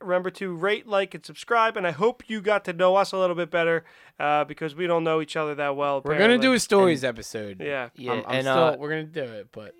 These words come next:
Speaker 3: hit up Totally Tees and get a Scrubs t-shirt. And
Speaker 1: Yeah. He, yeah, Sacred
Speaker 2: Yeah,
Speaker 1: Heart.
Speaker 2: uh,
Speaker 1: Ho-,
Speaker 2: Sa-
Speaker 1: Sacred Heart homie.
Speaker 2: Sacred Heart Frontline Heroes.
Speaker 1: Remember to
Speaker 2: We
Speaker 1: get
Speaker 2: got
Speaker 1: y-
Speaker 2: them on print two weeks from now.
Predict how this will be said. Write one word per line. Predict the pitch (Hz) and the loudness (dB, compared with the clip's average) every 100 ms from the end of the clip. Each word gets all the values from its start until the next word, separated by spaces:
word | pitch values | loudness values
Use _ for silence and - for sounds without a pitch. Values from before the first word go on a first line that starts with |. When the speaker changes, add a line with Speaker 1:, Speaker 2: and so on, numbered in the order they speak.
| - | -8
Speaker 3:
hit | 135 151 | 0 2
up | 156 - | 2 -4
Totally | - 151 147 147 | -2 0 0 -2
Tees | 165 151 117 | -4 -4 -4
and | 107 - _ | -6 -10 _
get | 123 | -4
a | 120 | -4
Scrubs | - 131 117 | -2 -4 -4
t-shirt. | - 117 - 101 | -8 -8 -6 -8
And | - 104 | -10 -10
Speaker 1:
Yeah. | 156 139 127 _ - | -8 -10 -12 _ -6
He, | 175 196 | -2 -2
yeah, | 208 226 165 | 0 -2 -4
Sacred | - 151 185 | -8 -4 4
Speaker 2:
Yeah, | 180 | 6
Speaker 1:
Heart. | 196 220 _ - | 6 4 _ -4
Speaker 2:
uh, | 139 139 139 | 0 2 4
Speaker 1:
Ho-, | 185 175 | 4 2
Speaker 2:
Sa- | 180 | 2
Speaker 1:
Sacred | - 226 233 | 2 4 6
Heart | 208 220 | 6 6
homie. | 214 220 170 160 _ - | 4 0 -2 -6 _ -14
Speaker 2:
Sacred | - 175 185 202 | 4 4 6 6
Heart | 175 190 190 190 - _ _ _ _ | 8 10 12 10 4 _ _ _ _
Frontline | - 175 165 160 156 147 | -2 2 2 2 0 0
Heroes. | 143 127 113 82 - - - _ _ _ 151 | -4 -6 -8 -12 -16 -20 -20 _ _ _ -6
Speaker 1:
Remember | 160 190 208 | 2 2 2
to | 196 | 0
Speaker 2:
We | 147 | 0
Speaker 1:
get | 165 | 4
Speaker 2:
got | 160 | 4
Speaker 1:
y- | 160 | 4
Speaker 2:
them | 175 | 2
on | 165 165 | 2 2
print | 185 165 156 - _ _ _ - _ _ _ _ _ - - | 0 0 0 -8 _ _ _ -20 _ _ _ _ _ -20 -18
two | - 156 | -8 -6
weeks | 135 | -6
from | - | -10
now. | 92 | -16